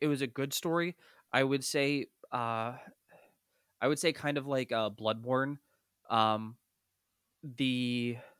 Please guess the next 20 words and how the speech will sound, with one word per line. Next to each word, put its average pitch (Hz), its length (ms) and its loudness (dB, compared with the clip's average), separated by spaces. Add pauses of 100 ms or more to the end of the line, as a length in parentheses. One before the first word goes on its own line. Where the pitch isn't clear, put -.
(960)
like, 135 360 0
getting 139 300 2
the 131 80 -2
true 139 380 0
ending 127 480 0
was, 113 160 0 (280)
ending 120 320 -2
was 113 240 -4
really 110 420 -2
obtuse. - 680 -4 (1700)
And 117 340 4
you 120 100 -2
had 123 140 4
to, 120 60 2
like, 113 240 4 (100)
it, - 180 -6
it, 131 120 4
it 139 160 2
was, 139 200 2
like, 131 220 4